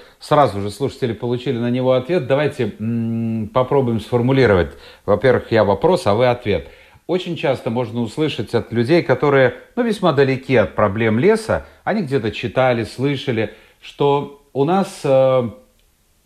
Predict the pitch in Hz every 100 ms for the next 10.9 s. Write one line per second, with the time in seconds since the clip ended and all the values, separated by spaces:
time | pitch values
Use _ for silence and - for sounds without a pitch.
0 | _ - - _ _ 131 185 175 170 156
1 | 151 180 - - - - - - 143 165
2 | 135 143 139 131 - 139 165 - 131 135
3 | 180 175 135 110 - - - - - 117
4 | 123 123 127 160 160 - 139 131 135 135
5 | 143 - 127 135 - 127 120 139 165 185
6 | 151 - - - - - - - 160 -
7 | 117 95 - 110 - 143 127 113 - -
8 | _ _ _ _ - - 104 120 131 160
9 | 196 - 143 - - _ - 120 165 180
10 | - 156 135 135 123 131 131 156 156